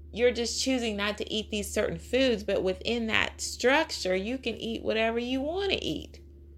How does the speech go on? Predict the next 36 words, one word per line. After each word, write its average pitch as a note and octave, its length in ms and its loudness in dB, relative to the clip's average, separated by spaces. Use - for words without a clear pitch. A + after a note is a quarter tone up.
If - 60 -14
you F#3 60 -4
wanna G#3 180 2
eat A3 300 2
bread, C4+ 640 4
you A3+ 80 -4
wanna G#3+ 180 -2
eat A#3+ 200 -4
vegan A#3 360 -2
cheese, C#4 480 2
you A#3+ 80 0
wanna A3+ 220 0
eat A#3+ 260 -4
pasta, C4+ 580 2
you A#3+ 160 0
wanna A3+ 220 -4
eat A#3 260 -4
fruits C4+ 480 0
and G#3 140 -4
vegetables, C4 680 2
you A#3 60 -4
wanna G#3+ 180 0
eat B3 200 -2
raw, G#3 600 4
or D#3+ 60 2
you F#3+ 140 -2
wanna A3 180 -2
eat B3 220 -2
cooked. - 440 0
You G#3 180 -4
want, A3 340 2
you B3 140 -2
know, G3 220 2
whatever C4 580 4
it C4 160 2
is. C#4 640 2